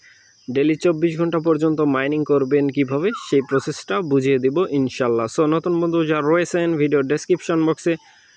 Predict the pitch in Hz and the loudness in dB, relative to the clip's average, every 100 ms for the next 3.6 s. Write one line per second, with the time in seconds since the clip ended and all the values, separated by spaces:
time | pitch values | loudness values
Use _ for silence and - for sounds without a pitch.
0 | _ _ - 160 151 160 156 160 147 147 | _ _ -2 0 2 0 -2 -2 0 0
1 | 143 156 160 156 147 156 147 147 180 175 | 0 0 -2 -4 -2 0 2 0 -2 -4
2 | 170 165 147 135 127 131 131 135 143 170 | 0 2 2 0 0 0 0 2 2 0
3 | 139 170 - 180 190 156 | 0 -4 -2 0 2 2